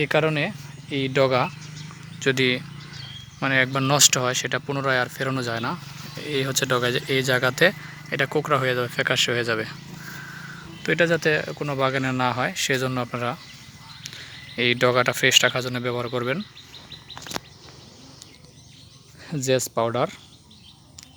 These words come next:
সাথে একতারা। আমি আবারও বলছি, এই অগ্রভাগ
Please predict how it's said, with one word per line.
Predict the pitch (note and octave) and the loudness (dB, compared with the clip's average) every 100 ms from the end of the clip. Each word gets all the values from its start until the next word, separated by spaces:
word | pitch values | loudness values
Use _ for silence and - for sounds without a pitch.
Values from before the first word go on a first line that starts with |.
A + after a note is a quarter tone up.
| - - - | -20 -10 -6
সাথে | A#2 D3 - - D3 | -4 -4 -6 -4 -6
একতারা। | - - G#2+ G#2 - C3 | -6 -4 -6 -6 -10 -6
আমি | C3 B2+ | -2 0
আবারও | B2+ C3 C3+ | 2 2 0
বলছি, | C3+ E3+ G#3 - - - - - C3+ | -2 -4 -8 -12 -20 -20 -20 -10 -4
এই | C3 C#3 | -4 -2
অগ্রভাগ | C3+ C#3+ C3+ C3 | -2 0 0 -2